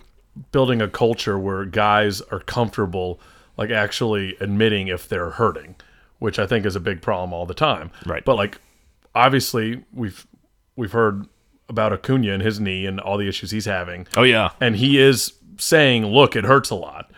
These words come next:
Speaker 2: Yeah.
Speaker 1: So he's not just, like, blindly playing through it. I mean, he is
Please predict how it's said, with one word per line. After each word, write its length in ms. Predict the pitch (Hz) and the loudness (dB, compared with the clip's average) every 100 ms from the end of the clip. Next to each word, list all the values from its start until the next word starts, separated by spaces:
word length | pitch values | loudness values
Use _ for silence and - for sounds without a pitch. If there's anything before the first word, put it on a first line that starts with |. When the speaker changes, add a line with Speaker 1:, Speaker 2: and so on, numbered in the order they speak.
| - | -6
Speaker 2:
Yeah. 160 | 104 78 | -2 2
Speaker 1:
So 80 | 113 | 2
he's 220 | 120 113 | 2 4
not 200 | 117 104 | 2 2
just, 220 | 117 - | -4 -2
like, 260 | 110 98 92 | -4 -4 -6
blindly 640 | 101 104 113 110 107 90 _ _ _ _ - | -2 2 2 2 0 -2 _ _ _ _ -2
playing 320 | 123 107 90 | 0 0 -2
through 240 | 123 156 | 0 2
it. 60 | 107 | 2
I 40 | |
mean, 120 | 110 | 2
he 140 | 110 | 4
is 120 | 143 | 6